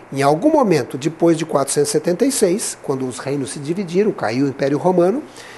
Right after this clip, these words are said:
e a volta de Jesus, aguardando com esperança e ansiedade a segunda vinda de Cristo. Quando olhamos Daniel capítulo dois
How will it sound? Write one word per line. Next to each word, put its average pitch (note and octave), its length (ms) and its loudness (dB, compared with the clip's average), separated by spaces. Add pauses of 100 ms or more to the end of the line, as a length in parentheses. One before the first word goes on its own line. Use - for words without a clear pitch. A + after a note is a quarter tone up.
(100)
e B3 320 6
a G#3+ 120 4
volta E3+ 360 0
de F#3 80 -8
Jesus, D#3+ 540 -4
aguardando E3+ 760 2
com F3 240 4
esperança D#3+ 680 0
e A3+ 40 2
ansiedade D#3+ 680 2 (240)
a D#3 80 -2
segunda D#3 420 2
vinda D3+ 220 0
de D#3 140 -8
Cristo. - 400 -10 (520)
Quando D4+ 280 4
olhamos G#3+ 340 6
Daniel D#3+ 400 4
capítulo G3+ 480 -2
dois G#2 460 -8